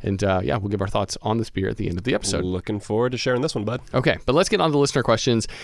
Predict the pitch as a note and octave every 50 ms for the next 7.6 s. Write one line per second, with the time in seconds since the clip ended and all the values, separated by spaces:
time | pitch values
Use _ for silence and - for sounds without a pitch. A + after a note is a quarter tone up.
0 | - - - - B2 B2 - - F#3+ G#3+ A3+ C#4 - D4 - G#3+ G#3 - B3 A#3
1 | - - B2+ B2+ C#3 - - C3 D3 F#3 D#4+ C#4+ - D3 C3+ A#2 A2+ A#2 - A#2+
2 | B2+ B2 B2 - - - A#2 G#2 F#2+ - - - - - - A2 G2 B2 D#3 -
3 | - - - C#3 - - - - - A#2 A2+ A2 A2+ A2+ G#2+ - A#2 A2 G#2+ G2
4 | - - - - - - C3+ D3+ F3 - - A2+ G2+ F#2+ F#2+ G2 G#2 G2+ G2 A2
5 | A2 - - A2 G2 F#2+ F2+ F#2 - A#2 A2+ A2+ G#2 G2+ G#2 G2+ G2+ F#2+ G2 F2+
6 | F2 - G2+ G2 F#2+ F#2+ G2 - - G#2+ G2 F2 F2 - - - - A2+ A2+ A2
7 | G#2+ - - - - G2+ F#2+ F#2+ F2+ F2+ -